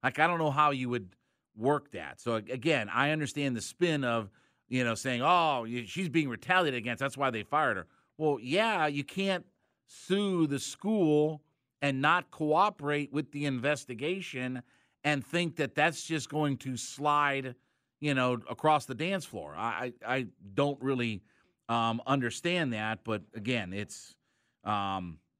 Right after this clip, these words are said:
you know, it's a, it's a crazy situation. It's a very sad situation all the way through.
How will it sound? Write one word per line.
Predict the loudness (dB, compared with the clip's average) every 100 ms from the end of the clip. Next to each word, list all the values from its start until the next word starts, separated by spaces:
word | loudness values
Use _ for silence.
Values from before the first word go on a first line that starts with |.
| -6
you | -6
know, | -4
it's | -8 -8
a, | -8 -8
it's | -8
a | -8
crazy | -2 -2 -2
situation. | -8 -10 -6 -6 -8 -8
It's | -8
a | -6
very | -4 -4 -6
sad | -12 -8 -4 -4 -6 _ _ _
situation | -10 -8 -4 -2 -2 -4 -6
all | 0 0
the | 0
way | -2 -4
through. | -2 -2 0 -4